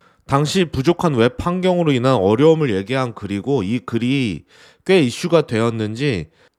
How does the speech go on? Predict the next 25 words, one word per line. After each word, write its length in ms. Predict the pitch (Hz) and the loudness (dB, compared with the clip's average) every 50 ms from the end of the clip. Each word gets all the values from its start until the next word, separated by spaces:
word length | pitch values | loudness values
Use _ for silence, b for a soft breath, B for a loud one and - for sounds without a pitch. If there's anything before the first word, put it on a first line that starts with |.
| _ _ _ - | _ _ _ 0
여기에 300 | 110 117 117 135 147 139 | 0 2 4 4 2 2
댓글이 360 | - - 110 - - 160 147 | 2 -2 -8 -6 -4 -2 0
엄청 380 | 139 98 110 120 - 165 170 123 | 0 -2 -2 -4 -6 -6 -2 0
많이 240 | 101 110 117 135 - | 0 0 0 0 -2
달려 320 | 101 104 104 117 135 123 | -2 -2 0 2 2 0
있는데 480 | 101 95 95 95 95 101 135 170 196 - b b b b b b b b 110 | 0 -2 -4 -6 -4 -2 -2 -2 -4 -6 b b b b b b b b -4
이 60 | 123 | -2
글의 260 | 139 143 160 160 165 151 | 0 2 2 2 2 2
주장에 420 | - - 110 139 147 143 151 143 | 0 -2 0 0 2 2 2 0
동의하면서 880 | - - 117 117 135 143 135 120 117 113 113 113 131 160 190 180 131 110 | -2 -2 -4 0 2 2 2 2 0 -2 -2 -2 0 -2 -2 -2 -6 -8
모질라에서 840 | 104 107 117 117 151 156 165 165 160 151 147 143 143 143 - 151 | -4 -4 -2 2 2 2 4 4 4 4 4 4 2 2 0 -4
만든 480 | 139 117 98 98 104 107 139 156 170 160 - | -2 -2 -2 -4 -2 -2 -2 -2 -2 -4 -6
엑스엠엘 580 | - 156 151 - - 180 170 160 160 156 147 120 | -6 -6 -4 -2 0 2 2 4 4 2 2 2
유저 240 | 101 107 - 147 127 | 0 -2 0 0 0
인터페이스 560 | 113 113 131 123 - - 123 117 113 - 131 | 0 0 -4 -4 -2 -2 -2 -2 -2 -2 -2
랭귀지인 680 | 107 101 98 107 107 110 92 107 123 147 175 170 151 - | -2 -2 -2 -2 -4 -4 -4 -2 -2 -2 -4 -6 -8 -8
뭐 240 | 92 92 90 90 85 | -8 -4 -4 -4 -4
줄, 460 | - - - 131 131 120 95 80 71 - _ _ - | -4 -2 0 0 2 2 0 -2 -4 -10 _ _ -10
엑스유엘이라고 1120 | - - - - 175 151 123 117 113 107 104 101 98 92 85 - - 95 92 92 90 90 95 | -10 -8 -6 -4 -4 -2 0 2 2 2 2 2 0 -2 -4 -6 -8 -8 -6 -6 -6 -6 -6
하죠. 260 | 98 95 - 104 117 151 B B B B B B B B B | -6 -4 -4 -4 -4 -4 B B B B B B B B B
줄들 720 | - - 123 127 135 143 147 143 143 143 135 147 151 147 135 | -4 0 2 2 4 4 2 2 0 0 0 0 0 2 2
얘기하는 400 | 104 101 98 120 139 131 127 127 | 0 0 0 -2 -2 -2 -2 -4
사람도 380 | 117 127 135 143 143 127 120 | -6 -4 -4 -4 -4 -2 -4
있고 480 | 90 80 - - 123 127 104 76 - b b b b b b b b b b b | -4 -4 -6 -4 -4 -2 -2 -4 -6 b b b b b b b b b b b
에이치티엠엘이랑 1500 | - 113 139 139 - 214 180 175 - - 165 156 156 160 165 160 160 156 151 151 143 127 117 110 131 139 135 107 90 78 | 0 0 0 0 0 0 0 0 0 2 4 4 4 4 2 2 2 2 2 2 0 0 0 2 2 2 2 0 -2 -6